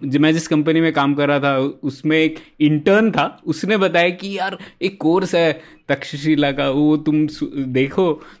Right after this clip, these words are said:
तो फिर मैंने वो कोर्स लिया और उसके बाद पब्लिक पॉलिसी में वही रुचि थी ना कि हम लोग जैसे हैं वैसे क्यों हैं, सरकार जैसी है वैसी क्यों है, इतनी ख़त्म क्यों है कुछ चीज़ें और हम लोग क्यों उसे बदल नहीं पा रहे हैं।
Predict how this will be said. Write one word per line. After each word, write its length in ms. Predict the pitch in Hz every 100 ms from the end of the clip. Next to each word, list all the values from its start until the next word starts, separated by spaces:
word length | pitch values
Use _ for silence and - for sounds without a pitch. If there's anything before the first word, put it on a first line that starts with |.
| _
तो 100 | -
फिर 180 | 156
मैंने 500 | 151 147 156 165 156 -
वो 140 | 151
कोर्स 380 | 143 156 175 170
लिया 240 | 165 160
और 320 | 175 - 165 165
उसके 280 | 160 196
बाद 220 | 185 185 170
पब्लिक 300 | 151 160 165
पॉलिसी 340 | 170 170 165
में 220 | 170 170 165 - -
वही 180 | 175 214
रुचि 300 | 190 185 226
थी 120 | 202
ना 120 | 214 254
कि 140 | 208
हम 200 | 190 185
लोग 280 | 208 220 170
जैसे 320 | 160 165 233
हैं 200 | 185 190
वैसे 260 | 185 170 190
क्यों 340 | 185 180 156
हैं, 180 | 139 -
सरकार 460 | - 143 143 170
जैसी 340 | 170 156 156 180
है 200 | 170 160
वैसी 260 | 160 156
क्यों 320 | 165 165 170 143
है, 100 | 131 - - 202
इतनी 400 | 185 165 208 214
ख़त्म 420 | 208 - - 196
क्यों 300 | 196 220 226
है 100 | 202
कुछ 260 | 185 185 170
चीज़ें 380 | 160 151 156 156
और 260 | 143 160
हम 160 | 165 165
लोग 200 | 185 185
क्यों 160 | 220 214
उसे 180 | 202
बदल 340 | 175 151 151 156
नहीं 100 | 160
पा 160 | 151
रहे 120 | 131
हैं। 80 | 131